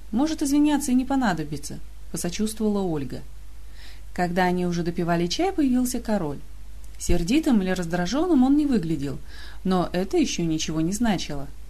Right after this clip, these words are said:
Он вполне мог быть зол, как сто Харганов, но считал неуместным это демонстрировать.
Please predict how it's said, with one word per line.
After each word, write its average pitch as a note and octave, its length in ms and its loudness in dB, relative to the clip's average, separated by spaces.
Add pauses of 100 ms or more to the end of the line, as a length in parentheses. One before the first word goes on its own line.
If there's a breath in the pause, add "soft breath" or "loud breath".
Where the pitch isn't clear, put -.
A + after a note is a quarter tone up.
Он G#3+ 160 2
вполне G#3+ 400 4
мог G#3+ 220 4
быть A3+ 180 0
зол, G#3+ 360 4
как D#3+ 240 -6
сто D#3+ 180 -4
Харганов, C#3 520 -4 (480 loud breath)
но F3 120 0
считал F3 360 2
неуместным B3+ 640 4
это F3 160 -4
демонстрировать. G3+ 880 -2